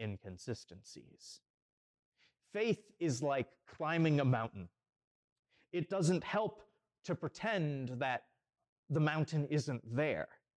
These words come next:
In fact, it makes your journey impossible. But climbing and figuring out how to traverse it is how you overcome it. The church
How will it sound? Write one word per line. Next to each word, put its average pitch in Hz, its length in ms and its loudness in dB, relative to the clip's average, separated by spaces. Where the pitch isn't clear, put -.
In 165 160 2
fact, 208 380 -4
it - 180 -2
makes 180 360 0
your 175 160 4
journey 143 520 4
impossible. 123 840 -2
But 143 240 -4
climbing 202 720 0
and 151 160 2
figuring 190 540 2
out 165 320 -2
how 180 520 0
to 160 120 -2
traverse 127 720 -2
it 95 160 -2
is 120 200 -4
how 143 500 0
you 120 200 2
overcome 110 540 -4
it. 92 120 -12
The 147 100 0
church - 460 0